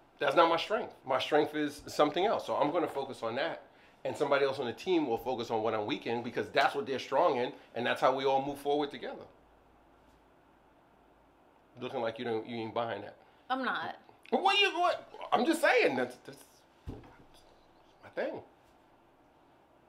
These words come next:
Speaker 1: Wh-, why don't you tell us about your reflection periods and reflection time? Please, how, how, how would you advise a new entrepreneur or just anybody in life what they should do about reflection? 'Cause I always see you making notes, writing stuff on cards and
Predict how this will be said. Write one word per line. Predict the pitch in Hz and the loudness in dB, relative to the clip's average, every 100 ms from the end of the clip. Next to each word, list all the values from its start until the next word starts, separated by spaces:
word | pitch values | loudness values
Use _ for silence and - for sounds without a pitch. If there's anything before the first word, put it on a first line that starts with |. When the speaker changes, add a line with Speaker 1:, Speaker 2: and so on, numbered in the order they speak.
| _ _ _ _ _ _ _ _ 185 | _ _ _ _ _ _ _ _ -4
Speaker 1:
Wh-, | |
why | 220 | 2
don't | 277 320 | 2 2
you | 320 | 6
tell | 285 | 6
us | 226 | 6
about | 214 214 214 | 4 2 2
your | 254 - - - | -4 -6 -10 -6
reflection | 147 - - 147 - - 135 123 123 - - - | -6 -6 0 0 2 -6 -4 -4 -6 -12 -20 -20
periods | - 175 147 143 131 | 0 2 4 0 -2
and | 131 123 | -2 -2
reflection | 123 - 127 - 123 | -4 -4 -6 -6 -12
time? | 110 120 98 98 - - - _ _ _ _ - | -6 -4 -4 -8 -16 -20 -20 _ _ _ _ -16
Please, | - 370 330 - - | -8 -6 -6 -10 -4
how, | - - | -2 2
how, | 240 - | 2 4
how | 240 254 | 6 6
would | 240 | 4
you | 240 240 | 2 2
advise | 160 156 160 160 143 | 2 4 4 4 0
a | |
new | 135 151 151 | -2 -2 0
entrepreneur | 143 143 139 147 | 0 0 -2 2
or | 131 120 | 4 4
just | 120 - | 0 -6
anybody | 381 320 269 262 | -2 4 4 4
in | 220 | 2
life | 240 170 - - - _ _ | 0 -2 -6 -20 -20 _ _
what | 135 160 | 0 2
they | 160 | 2
should | 160 147 | 0 0
do | 147 | -2
about | 131 113 113 | 2 2 0
reflection? | 113 - 113 - 95 - - | -4 -4 -4 -4 -18 -20 -16
'Cause | - | 4
I | 262 | 8
always | 269 247 | 8 4
see | - | -4
you | 202 214 | -8 -6
making | 131 151 165 151 | 2 4 4 4
notes, | 156 170 160 | 4 4 2
writing | 135 147 - | 0 0 -2
stuff | 160 156 | -2 0
on | 151 135 | 0 -2
cards | - 151 156 160 127 | -4 -4 0 -2 -2
and | 107 | -8